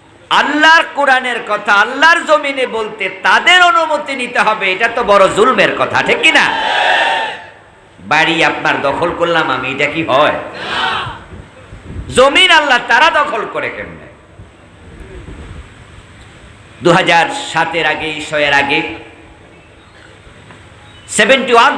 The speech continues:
থেকে এ দীর্ঘ সময় মাহফিল করতে সচিব, ডিসি, এসপি, টিওনো, ওসি, ওদের অনুমতি লাগবে। দুহাজার সাত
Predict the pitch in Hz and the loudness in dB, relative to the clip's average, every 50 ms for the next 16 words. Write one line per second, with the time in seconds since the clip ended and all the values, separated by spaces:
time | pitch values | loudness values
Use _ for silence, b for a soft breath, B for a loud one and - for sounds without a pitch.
0 | - - - - - - - - - - - - - - - - - _ - _ | -4 -8 -10 -10 -12 -16 -18 -20 -20 -20 -20 -20 -20 -20 -20 -20 -20 _ -20 _
1 | _ - - - - - - 170 165 185 226 254 185 196 185 - - 151 139 135 | _ -20 -20 -20 -10 -4 -4 0 0 2 0 2 2 0 0 0 -2 -4 -2 -2
2 | 127 117 110 123 151 170 180 - - 196 214 214 - - 226 - 151 - - 143 | -2 -2 0 0 2 2 2 0 0 -4 -6 -6 -6 -4 -4 -6 -4 -6 -4 -4
3 | 139 127 123 139 - - - - - - - - - - - - - - - - | -2 -2 -2 -4 -6 -10 -16 -18 -20 -20 -20 -20 -20 -20 -20 -20 -20 -20 -20 -20
4 | - - - - - - - 220 226 220 - - 190 180 165 151 139 - - - | -20 -20 -16 -12 -8 -2 0 0 2 2 0 -2 -2 -2 -2 -4 -6 -8 -12 -16
5 | - - - 151 190 180 165 - - 180 165 156 - 104 101 - - 165 156 151 | -18 -6 -2 -2 -2 -2 -2 -4 -6 -8 -8 -10 -10 -12 -4 0 0 0 0 0
6 | - 160 - 151 160 156 151 147 147 - - - - - - - - - - 180 | -4 -8 -10 -10 -8 -8 -8 -8 -8 -10 -14 -18 -20 -20 -20 -20 -20 -4 0 2
7 | 180 180 170 165 160 147 156 - 160 180 - - 190 214 208 185 - - B B | 2 2 0 -2 -4 -6 -6 -4 -4 -4 -4 -4 -6 -8 -8 -8 -10 -12 B B
8 | B B 208 233 233 254 247 226 - 226 240 240 254 240 247 - - 196 151 147 | B B 0 2 2 2 2 0 0 -2 -2 -2 -2 -2 -2 -4 -2 -2 -2 -2
9 | 147 - - 151 139 123 B B B B - 240 240 262 262 254 262 247 240 - | -2 -4 -4 -2 -2 -2 B B B B -4 0 0 0 2 2 0 0 0 -2
10 | - - 214 240 | 0 0 2 0